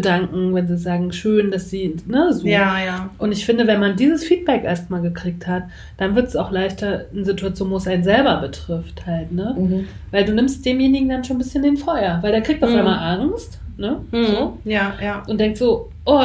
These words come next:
Speaker 1: ich hab was falsch gemacht. Sonst weiß der ja gar nicht, dass man was falsch gemacht hat, finde ich.
Speaker 3: Ich glaube,
Speaker 2: Vielleicht.
Speaker 3: das wissen die schon, aber dann,
Speaker 1: Aber nicht alle.
Speaker 3: dann kriegen sie tatsächlich erstmal das Feedback, ich hab, ich kann, ich, ich mache Sachen falsch,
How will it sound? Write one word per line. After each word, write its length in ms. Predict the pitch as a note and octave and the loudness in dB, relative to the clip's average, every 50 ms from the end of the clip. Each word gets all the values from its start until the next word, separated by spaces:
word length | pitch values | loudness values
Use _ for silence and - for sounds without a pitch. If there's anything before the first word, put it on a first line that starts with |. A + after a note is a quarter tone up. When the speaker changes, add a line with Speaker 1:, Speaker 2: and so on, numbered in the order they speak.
| A3+ | 4
Speaker 1:
ich 140 | A#3+ A#3+ - | 2 0 0
hab 100 | A3+ A#3 | 0 0
was 140 | A#3 A3+ A#3 | 0 -4 -2
falsch 320 | - D#4 D#4 C#4+ - - | -2 0 0 0 0 -2
gemacht. 260 | - F#3 E3+ F3 E3+ - | -6 -4 -2 -2 -2 -2
Sonst 240 | G#3 G3+ F3+ - | -2 -2 -2 0
weiß 280 | A3 A3+ C4+ D4 D4 - | 2 4 4 4 2 0
der 100 | - F3 | 0 0
ja 160 | E3+ E3+ E3+ | 0 0 -2
gar 200 | F3 E3+ E3+ E3 E3+ | -4 -6 -6 -6 -6
nicht, 200 | F3 F3+ - - | -8 -8 -10 -12
dass 120 | F3 - - | -12 -10 -10
man 140 | G3 F#3 E3+ | -8 -8 -8
was 140 | F3 - | -8 -10
falsch 340 | - - - - - - - | -10 -8 -8 -8 -8 -8 -8
gemacht 320 | - - E3 E3 E3+ E3+ F3 F3+ | -8 -8 -8 -6 -8 -8 -8 -10
hat, 160 | F3 F3 F3 F3 - | -10 -10 -10 -10 -10
finde 200 | F#3 F3+ F3+ F#3 | -10 -8 -8 -8
ich. 100 | F#3 - - - - - - - - - - - - - - - - - - - - - - - - - F#3 | -8 -10 -12 -12 -12 -12 -12 -12 -10 -10 -8 -8 -10 -10 -12 -14 -16 -16 -16 -16 -16 -14 -14 -14 -12 -10 -8
Speaker 3:
Ich 60 | F3 | -2
glaube, 220 | - G#3 A3 A3+ | 0 2 2 4
Speaker 2:
Vielleicht. 220 | A3+ G3 F#3 - - | 4 4 2 2 0
Speaker 3:
das 40 | F#3+ | -2
wissen 240 | A#3 A#3 A3+ G#3+ | -2 -2 -2 -4
die 80 | F3 E3+ | -6 -6
schon, 680 | D#3 - A3 A#3 B3 C4+ D4 D#4 D#4+ F4 E4 - - - | -6 -6 -2 -2 0 2 2 2 2 0 0 -2 -4 -2
aber 380 | - F#3 G3+ G3+ G#3+ G#3 G#3 G3 | 0 0 2 4 4 4 4 2
dann, 240 | - - G3 F#3+ G3 | 2 2 2 4 4
Speaker 1:
Aber 80 | A#3 | 4
nicht 200 | D#4 D4+ - - | 2 2 2 0
alle. 200 | F#3 F#3+ F3+ F3 | 0 0 0 2
Speaker 3:
dann 260 | E3+ G3 F#3+ F#3+ G#3 G3+ | 4 4 4 4 2 0
kriegen 340 | - - A#3+ A3+ A3+ A#3+ A#3 | -2 -4 -4 0 2 2 2
sie 140 | G#3 G#3+ G3+ | 2 0 0
tatsächlich 600 | - G3+ F#3+ - A3+ B3 A#3+ A3 G#3 G#3 G#3 - | 0 0 0 0 -2 -2 -2 -2 -4 -4 -2 0
erstmal 420 | F3 G#3 - - G#3 G3+ G3 G3 | 0 0 0 0 2 2 2 4
das 180 | F#3+ F#3+ F#3+ - | 2 0 0 0
Feedback, 300 | - A#3+ - G#3 G3+ G3 - | -4 -4 -2 -2 -2 -4 0
ich 80 | - | 0
hab, 180 | G#3 G3+ G3+ - - - - - - - | 0 0 0 -8 -12 -16 -18 -16 -16 -12
ich 220 | - - F3 E3+ - | -8 -8 -8 -6 -2
kann, 240 | - G3 - - F#3 | -2 -2 0 0 -4
ich, 120 | F3 - | -6 -6
ich 140 | - F3 E3+ | -6 -2 2
mache 260 | G3 G3+ A#3 A#3 A3 | 2 2 2 2 2
Sachen 300 | G3 G3 G3 G3 F#3 D#3+ | 2 2 2 2 0 -4
falsch, 560 | F3 - - B3 A3 G3 F3 F#3 G3 - - | -4 -6 -2 0 2 2 2 0 -2 -4 -8